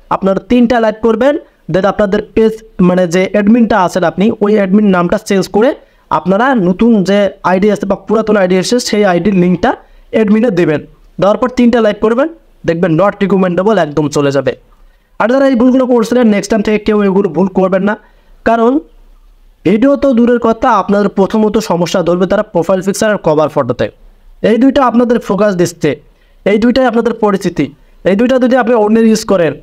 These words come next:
বা ইউজ করা জিনিস ইউজ করেন, তাহলে কিন্তু হবে না। একদম ইউনিক দিতে হবে, যেটা Facebook-কে কখনো আপনার দেননি। So, এই যে কাজটি করুন। আর আপনারা অ্যাডমিন কীভাবে চেঞ্জ করতে হয় অনেকেই জানেন, বা YouTube-এ সার্চ করলে আপনারা অনেক টিউটোরিয়াল পাবেন যে পেজ অ্যাডমিন কীভাবে চেঞ্জ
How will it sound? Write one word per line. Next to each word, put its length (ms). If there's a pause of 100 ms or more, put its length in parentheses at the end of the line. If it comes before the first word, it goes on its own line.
(160)
বা 60 (120)
ইউজ 180 (100)
করা 200
জিনিস 220
ইউজ 220
করেন, 160 (100)
তাহলে 260
কিন্তু 260
হবে 200
না। 40 (680)
একদম 200 (180)
ইউনিক 340
দিতে 220
হবে, 160 (360)
যেটা 220
Facebook-কে 400 (100)
কখনো 320
আপনার 280 (440)
দেননি। 300 (540)
So, 140
এই 100
যে 60 (100)
কাজটি 260 (100)
করুন। 220 (360)
আর 140
আপনারা 300 (420)
অ্যাডমিন 280 (160)
কীভাবে 340
চেঞ্জ 200
করতে 200
হয় 200
অনেকেই 300
জানেন, 160 (100)
বা 60 (140)
YouTube-এ 320
সার্চ 240
করলে 220
আপনারা 240
অনেক 180
টিউটোরিয়াল 420
পাবেন 220 (300)
যে 80 (100)
পেজ 160 (100)
অ্যাডমিন 260 (100)
কীভাবে 360
চেঞ্জ 140